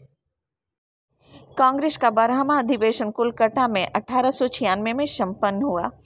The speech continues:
जिसके अध्यक्ष रहीमतुल्ला सयानी थे। इसी अधिवेशन में कांग्रेस के मंच से बंकिम चंद्र चटर्जी द्वारा रचित गीत वंदे मातरम को पहली बार गाया गया, जिसे संवैधानिक दर्जा प्राप्त नहीं है।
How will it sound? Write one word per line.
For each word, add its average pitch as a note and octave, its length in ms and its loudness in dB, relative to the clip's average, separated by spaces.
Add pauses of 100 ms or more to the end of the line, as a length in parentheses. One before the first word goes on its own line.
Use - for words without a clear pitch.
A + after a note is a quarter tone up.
(320)
जिसके D4+ 300 0
अध्यक्ष A#3 440 2
रहीमतुल्ला A#3 560 0
सयानी G3 640 0 (120)
थे। F#3 120 -2 (480)
इसी E4 280 0
अधिवेशन A#3+ 560 0
में G#3+ 160 -2
कांग्रेस C4+ 640 -2
के B3+ 200 -6
मंच A3+ 280 -2
से - 280 -4 (480)
बंकिम D4+ 440 0
चंद्र B3 320 0
चटर्जी A#3 500 -2
द्वारा A3 340 4
रचित G#3+ 420 2
गीत G3+ 320 0 (440)
वंदे B3+ 360 2
मातरम A3 440 0
को G3 160 0
पहली B3 420 0
बार C#4+ 220 0
गाया F#3+ 540 2
गया, F3+ 300 0 (420)
जिसे C#4 300 0
संवैधानिक A3 680 0 (100)
दर्जा G#3+ 300 0
प्राप्त B3 460 -4
नहीं G#3 580 -2
है। - 160 -4